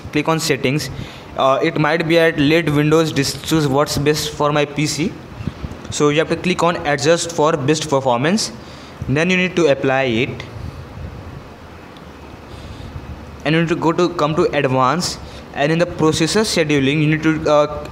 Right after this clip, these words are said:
adjust for best performance of programs. So this is the, uh, one more important setting that you, that you need to change. So now we will start with the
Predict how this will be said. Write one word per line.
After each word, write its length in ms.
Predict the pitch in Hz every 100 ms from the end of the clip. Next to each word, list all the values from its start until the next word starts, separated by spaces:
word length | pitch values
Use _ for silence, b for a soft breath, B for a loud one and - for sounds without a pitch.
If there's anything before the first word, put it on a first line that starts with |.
| -
adjust 400 | 143 135 170 170
for 160 | 175
best 340 | 160 135 170 170
performance 480 | 160 151 147 160 151
of 280 | 135 180 - B B -
programs. 600 | - 143 139 131 104 101 - - B B B B B -
So 120 | 123
this 200 | 123 123
is 140 | 151
the, 180 | 131 160 - -
uh, 60 | 135
one 180 | 123 131
more 200 | 131 151
important 500 | 151 143 123 143 147
setting 260 | 147 151 143
that 180 | 123
you, 100 | 131 127
that 180 | 123 123
you 120 | 135
need 200 | 139 156
to 100 | 170
change. 500 | 175 - 113 131 160 - - - - - - - - - - - - - - - - - - - - - B B B B
So 100 | -
now 220 | 160 190
we 240 | 208 185 185
will 80 | 196
start 380 | - 156 170
with 160 | 165 165
the 120 | -